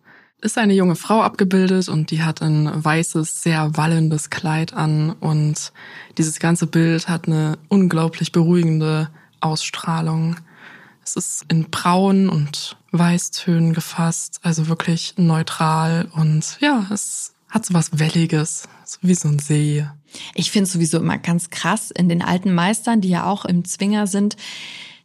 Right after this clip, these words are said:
Speaker 2: wenn man da durchgeht und sich überlegt, wie alt diese Bilder sind und wie die das geschafft haben,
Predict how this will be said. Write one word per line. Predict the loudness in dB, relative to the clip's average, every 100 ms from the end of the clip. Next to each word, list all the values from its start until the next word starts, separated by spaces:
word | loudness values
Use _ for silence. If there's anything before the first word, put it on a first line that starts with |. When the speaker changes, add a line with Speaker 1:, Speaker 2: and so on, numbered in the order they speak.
| 0
Speaker 2:
wenn | 2
man | 4
da | 2
durchgeht | 2 2 2 0 0 -2
und | 0 -2
sich | 0
überlegt, | 2 2 2 0 -2
wie | 0
alt | 0 0 0
diese | 0 0
Bilder | 0 2 0
sind | 0 0
und | 0
wie | 2
die | 2 0
das | -2
geschafft | -4 -6 -4 -4 -6 -10 -4
haben, | -2 0 0 2 0 -2